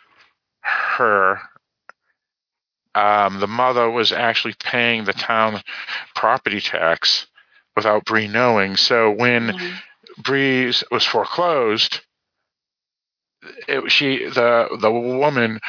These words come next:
Speaker 1: that, um, Knox's mother was able to pick up the mortgage without, and, and also, um, was basically on record as, as owner because she was paying the property tax.
Speaker 2: Can you
Speaker 1: So I
Speaker 2: actually
Speaker 1: thought
Speaker 2: do that? Is that like a scam?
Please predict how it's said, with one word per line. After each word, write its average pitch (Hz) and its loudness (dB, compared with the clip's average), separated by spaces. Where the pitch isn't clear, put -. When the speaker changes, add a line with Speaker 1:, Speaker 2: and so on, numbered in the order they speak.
Speaker 1:
that, 113 2
um, 104 2
Knox's 113 2
mother 117 2
was 117 0
able 113 2
to - -10
pick - -2
up 117 -2
the 95 0
mortgage 110 2
without, 107 2
and, 104 2
and 104 -4
also, 110 2
um, 101 0
was 117 2
basically 110 2
on 101 0
record 107 -2
as, - 0
as 113 0
owner 127 2
because 104 0
she 110 0
was 104 0
paying 104 0
the 90 0
property - 0
tax. - -4
Speaker 2:
Can 226 0
you 359 0
Speaker 1:
So 494 0
I 554 2
Speaker 2:
actually - 0
Speaker 1:
thought - 2
Speaker 2:
do 269 -2
that? 415 -2
Is 226 2
that 269 2
like 247 2
a 220 2
scam? 175 -2